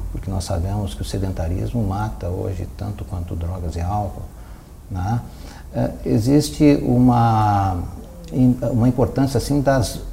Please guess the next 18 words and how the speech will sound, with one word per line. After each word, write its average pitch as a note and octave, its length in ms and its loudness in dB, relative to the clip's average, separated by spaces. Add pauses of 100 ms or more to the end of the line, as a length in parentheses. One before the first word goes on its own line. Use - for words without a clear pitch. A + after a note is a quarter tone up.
boas C#3 320 6
atitudes, G#2+ 640 2
das F#2 240 0 (240)
atitudes, A2 1040 2
eh, F#2 520 0 (420)
digamos G#2 440 -2
assim, G2+ 240 -2 (140)
proativas, F#2+ 680 0
de F#2 100 -2
atitudes F#2 720 -2 (540)
positivas, G2+ 880 4 (360)
porque C3+ 540 4 (100)
é C#3 140 2
isso G#3+ 340 4
que - 160 2
é F3 160 6
a F#3 100 4
essência D#3 960 2